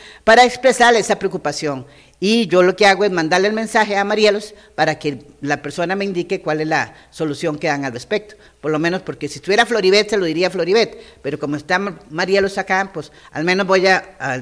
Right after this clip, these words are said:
eh, comprometerme a expresar esta preocupación, porque sí, eh, usted tiene razón, o sea, y, y, es más, es un derecho de la niñez, y es un derecho de la adolescencia, hay cosas que no-, que son inviolables. Entonces, yo me comprometo a, a enviarle la respuesta por aparte.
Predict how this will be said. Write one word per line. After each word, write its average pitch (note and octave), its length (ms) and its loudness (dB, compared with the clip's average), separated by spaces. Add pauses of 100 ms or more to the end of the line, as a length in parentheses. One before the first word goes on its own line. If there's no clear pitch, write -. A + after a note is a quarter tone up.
(100)
eh, C3+ 180 -10
comprometerme G#3 680 0
a G#3 40 4
expresar F#3+ 460 0
esta G3+ 440 0 (260)
preocupación, A3 640 4
porque F3 240 -2
sí, B3+ 420 0 (320)
eh, D#3 260 0
usted A3 240 2
tiene A#3 220 2
razón, F#3+ 340 0
o C#3 60 -6
sea, F#3+ 160 0
y, D#3+ 240 0
y, F3 120 0
es E3 220 -2
más, F#3 280 -2
es G3 100 -2
un B3+ 140 0
derecho A3+ 340 2
de E3 60 -2
la D3 100 -4
niñez, F3 440 -8 (360)
y D#3+ 120 -2
es E3+ 100 -4
un G#3 80 -4
derecho G3+ 340 2
de G3+ 60 4
la E3+ 80 2
adolescencia, D#3+ 500 -2
hay D#3 60 -4
cosas F#3+ 260 -2
que E3+ 160 -6
no-, D3 100 -8 (280)
que F3 100 -2
son F#3 160 -2
inviolables. C#3+ 680 -2
Entonces, D#3+ 400 -10 (240)
yo F3 120 2
me G#3+ 120 2
comprometo F#3 580 -2
a, D3+ 160 2
a D#3+ 60 -4
enviarle F3+ 320 0
la E3+ 100 -2
respuesta D3+ 480 -8
por D3 100 -8
aparte. - 380 -12